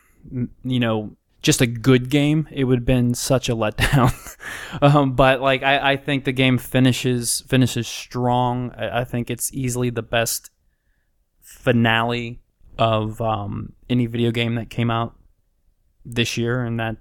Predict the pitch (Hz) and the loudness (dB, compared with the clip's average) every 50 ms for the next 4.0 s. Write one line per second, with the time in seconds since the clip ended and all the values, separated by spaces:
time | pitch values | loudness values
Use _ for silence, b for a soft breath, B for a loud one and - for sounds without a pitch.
0 | _ - 107 113 113 - 113 113 113 110 - - 117 113 117 117 117 - - - | _ -12 -10 -10 -10 -6 -4 -4 -4 -4 -6 -8 -8 -8 -8 -8 -10 -12 -12 -14
1 | - - - _ _ _ _ - 117 113 117 113 110 - - - 113 113 113 113 | -14 -16 -20 _ _ _ _ -8 -6 -4 -2 -2 -4 -4 -6 -6 -4 -4 -4 -6
2 | 117 117 120 123 123 - 110 104 - - 113 113 113 113 113 107 120 113 107 - | -6 -6 -6 -8 -8 -10 -12 -12 -8 -6 -4 -4 -4 -6 -8 -6 -6 -6 -8 -8
3 | _ _ - - 120 117 120 120 117 120 120 120 120 120 123 123 123 - - | _ _ -14 -12 -10 -8 -8 -8 -8 -8 -8 -6 -6 -6 -6 -8 -8 -12 -16